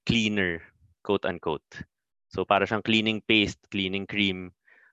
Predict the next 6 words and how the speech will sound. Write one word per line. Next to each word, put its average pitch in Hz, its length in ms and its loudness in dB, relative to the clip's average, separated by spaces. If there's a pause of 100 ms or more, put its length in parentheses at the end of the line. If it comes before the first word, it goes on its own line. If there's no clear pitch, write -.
for, 87 460 2
yun, 98 180 0
bathroom, 98 720 0
mga, 78 540 -8 (640)
uh, 80 140 -2 (120)
kitchen. 92 720 0